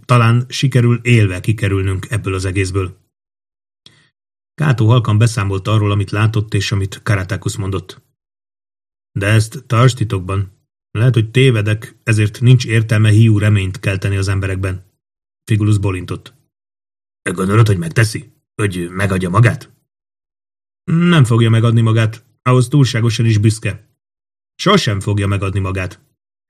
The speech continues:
De talán tesz valami hasonlót, amitől nem esik csorba a büszkeségén.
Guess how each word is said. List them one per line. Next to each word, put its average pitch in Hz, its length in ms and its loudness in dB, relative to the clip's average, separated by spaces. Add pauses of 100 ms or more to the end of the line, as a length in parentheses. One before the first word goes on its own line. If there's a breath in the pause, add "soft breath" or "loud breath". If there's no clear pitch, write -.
(540)
De 175 320 2
talán 165 380 2
tesz 190 260 2
valami 120 260 2
hasonlót, 113 640 2
amitől 117 540 2
nem 143 200 4
esik 104 280 -2
csorba 120 340 2
a 120 60 4
büszkeségén. 92 720 -2